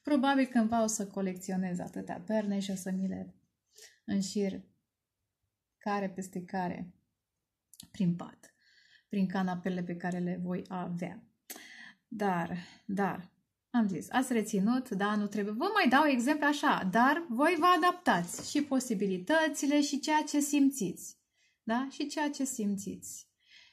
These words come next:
Ce ar mai fi frumos de făcut practic? Practic, la luna nouă în Taur. Am zis de mâncare, am zis de decorațiuni, da, ce am început și o să fac. Am început să, începe să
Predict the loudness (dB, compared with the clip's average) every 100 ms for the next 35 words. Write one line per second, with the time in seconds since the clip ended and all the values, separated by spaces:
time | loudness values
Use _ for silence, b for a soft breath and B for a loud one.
0 | _ 4 4 4 0 0 -2 2 4 4
1 | 2 0 -2 -2 -4 -2 2 2 2 -2
2 | -12 -14 -14 -18 -20 _ _ _ -2 -2
3 | -4 -6 -4 -4 -4 0 2 2 4 2
4 | 2 -2 0 0 0 0 -4 -4 -6 -10
5 | -16 -20 _ _ 0 0 2 0 0 0
6 | 0 -2 -2 -2 0 -2 -2 0 2 2
7 | 0 -2 -2 -4 -4 -4 -2 -4 -4 0
8 | 2 2 2 0 -2 -2 -2 -2 -2 -4
9 | -8 -14 _ _ _ -6 -2 -2 -4 -4
10 | -2 -2 -4 -8 -14 -18 _ _ _ _
11 | -20 B B B B B B -4 -2 -2
12 | -2 0 0 0 0 -2 0 2 2 0
13 | 0 0